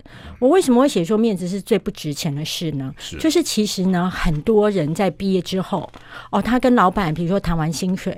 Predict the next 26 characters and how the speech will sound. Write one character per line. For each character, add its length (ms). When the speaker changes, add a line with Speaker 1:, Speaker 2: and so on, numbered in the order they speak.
Speaker 1:
嗯。 140
Speaker 2:
然 180
后 80
讲 180
说 160
三 160
个 80
月 100
后 140
加 240
薪。 460
Speaker 1:
嗯。 220
Speaker 2:
哎， 200
你 100
知 80
道 140
吗？ 320
Speaker 1:
三 240
个 60
月 80
后 80
就 100
没 140
有 80
理 120
他。 240